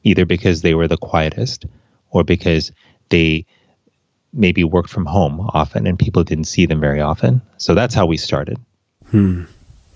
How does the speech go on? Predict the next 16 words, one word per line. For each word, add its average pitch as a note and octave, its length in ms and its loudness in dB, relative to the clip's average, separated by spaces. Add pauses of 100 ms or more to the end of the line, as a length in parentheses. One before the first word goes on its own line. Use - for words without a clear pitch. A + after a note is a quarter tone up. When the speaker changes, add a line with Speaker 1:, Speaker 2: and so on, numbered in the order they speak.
(760)
Speaker 2:
It - 80 -10
makes - 220 -2
a F2+ 40 -2
whole F2+ 180 4
lot G2 140 6
of G2+ 60 0
sense. A2+ 360 0
And G#2+ 180 4
the G#2 80 4
company F#3 460 2
you A2 100 8
mentioned, G2 640 2 (500)
I F#2+ 100 0
believe, G2+ 680 4
co-founded F#2+ 840 2 (1300)
by F#2 680 4